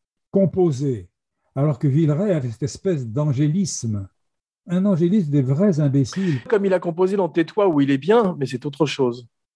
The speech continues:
Speaker 1: C'est vrai, mais j'avais personne d'autre à ce moment-là, parce que j'ai déjà privé Villeray de la chèvre.
Speaker 2: Ouais.
Speaker 1: Il m'en a voulu, il m'a fait attendre deux mois sur le Dîner de con. Avant
Speaker 2: Mais
Speaker 1: de
Speaker 2: il aurait été moins bien dans la jungle avec, euh, soit Depardieu, soit Ventura, parce qu'effectivement,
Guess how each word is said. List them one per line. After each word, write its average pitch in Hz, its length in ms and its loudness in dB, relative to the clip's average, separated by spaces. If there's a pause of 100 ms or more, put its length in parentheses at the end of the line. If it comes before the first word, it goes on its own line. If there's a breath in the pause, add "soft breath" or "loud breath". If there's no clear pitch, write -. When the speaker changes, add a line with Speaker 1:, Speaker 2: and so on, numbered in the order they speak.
(240)
Speaker 1:
C'est 170 100 0
vrai, 147 300 4
mais 147 160 2
j'avais 143 240 4
personne 147 440 0
d'autre 151 340 2
à 117 40 -4
ce 120 120 -8
moment-là, 123 320 -2
parce 104 160 -8
que 123 80 -2
j'ai 127 160 0
déjà 135 260 2
privé 135 640 2 (280)
Villeray 143 440 4
de 120 80 2
la 113 120 2
chèvre. 151 520 0 (260)
Speaker 2:
Ouais. 127 220 2 (140)
Speaker 1:
Il 147 80 0
m'en 151 100 2
a 151 160 4
voulu, 139 360 4
il 139 80 2
m'a 127 120 0
fait 131 140 -2
attendre 131 300 -2
deux 139 140 2
mois 151 200 2
sur 123 140 -4
le 113 100 -2
Dîner 110 280 -2
de - 60 -20
con. 185 220 0
Avant 131 140 -4
Speaker 2:
Mais 180 160 2
Speaker 1:
de - 20 0
Speaker 2:
il 220 100 2
aurait 214 180 4
été 208 140 0
moins 185 180 2
bien 202 180 2
dans 160 100 0
la 143 120 2
jungle 143 340 -2
avec, 127 320 -2
euh, 120 120 0
soit 135 360 0
Depardieu, 120 600 -6
soit 139 180 -4
Ventura, 139 460 -2
parce 147 140 -2
qu'effectivement, 135 480 -2